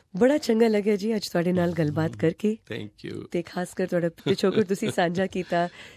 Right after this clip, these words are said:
Speaker 1: ਕਿ ਕਿੰਨਾ ਕੁਛ, ਅ, ਇੰਡੀਆ ਵਿੱਚ ਵੀ ਤੁਸੀਂ ਸਪੋਰਟਸ ਵਿੱਚ ਇਨਵੋਲਵ ਰਹੇ ਹੋ,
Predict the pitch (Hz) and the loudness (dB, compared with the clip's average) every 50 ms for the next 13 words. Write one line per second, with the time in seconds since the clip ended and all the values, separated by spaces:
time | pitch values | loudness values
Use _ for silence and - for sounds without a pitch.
0 | _ _ - 202 190 - - 185 175 190 220 - - 185 160 - - - 160 151 | _ _ -2 -2 -2 0 -2 0 2 2 0 0 0 -2 -4 -4 -4 -4 -4 -4
1 | 147 151 - - - - - - - - _ - - - - 175 170 185 180 165 | -4 -6 -8 -10 -12 -12 -12 -14 -14 -12 _ -12 -4 0 2 2 4 4 2 2
2 | 170 - - 170 160 - 160 - - 160 - - 156 151 151 - - 156 - - | 0 -2 -4 -4 -4 -4 -6 -6 -8 -8 -6 -4 -4 -4 -2 -4 -6 -8 -6 -6
3 | 165 151 147 147 151 147 151 170 202 185 196 | -4 -2 -2 -2 -2 0 0 0 0 0 -2